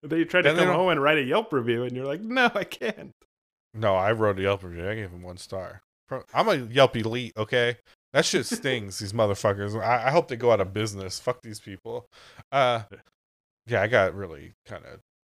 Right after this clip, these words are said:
Speaker 2: heavy thoughts about Wingstop. 'Cause I love those
Speaker 1: <laughs>
Speaker 2: wings, man. The wings are so good.
Speaker 1: Yeah.
Speaker 2: Um, any businesses you wanna slam before we get outta here, Leo?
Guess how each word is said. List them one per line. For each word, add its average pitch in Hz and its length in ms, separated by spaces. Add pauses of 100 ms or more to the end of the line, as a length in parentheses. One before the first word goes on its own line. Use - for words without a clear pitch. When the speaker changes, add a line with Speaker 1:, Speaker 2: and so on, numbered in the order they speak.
(440)
Speaker 2:
heavy 92 260
thoughts - 320
about 117 260
Wingstop. 104 440 (580)
'Cause - 80
I 180 80
love 156 220
those 160 240
Speaker 1:
<laughs> - 0
Speaker 2:
wings, 143 300
man. 110 180
The 110 80
wings 127 180
are 127 40
so 135 180
good. 127 280 (600)
Speaker 1:
Yeah. 131 220 (100)
Speaker 2:
Um, 123 100 (240)
any 170 220
businesses 180 440
you 160 120
wanna 175 180
slam 180 380
before 165 240
we 156 80
get 156 80
outta 160 160
here, 165 140
Leo? 180 280